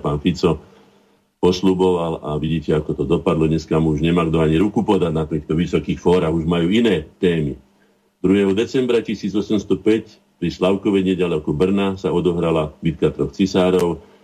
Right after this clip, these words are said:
No, tuto je pasca samolúbosti. Vieme veľmi dobre, ako sa to odohralo, to je popísaná táto bitka. No, do, do toho vstúpil ruský car, ktorý bol,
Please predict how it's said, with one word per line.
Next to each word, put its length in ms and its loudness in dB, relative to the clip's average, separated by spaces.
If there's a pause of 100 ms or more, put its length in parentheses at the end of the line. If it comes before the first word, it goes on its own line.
(140)
No, 320 0 (480)
tuto 160 2
je 160 2
pasca 320 -2
samolúbosti. 800 -2
Vieme 240 2
veľmi 240 0
dobre, 320 0
ako 160 -4
sa 160 -4
to 80 -2
odohralo, 560 2
to 80 -2
je 80 0
popísaná 600 0
táto 280 0
bitka. 320 0
No, 160 0
do, 80 4
do 160 0
toho 240 0
vstúpil 400 0
ruský 320 -2
car, 280 0
ktorý 200 2
bol, 180 2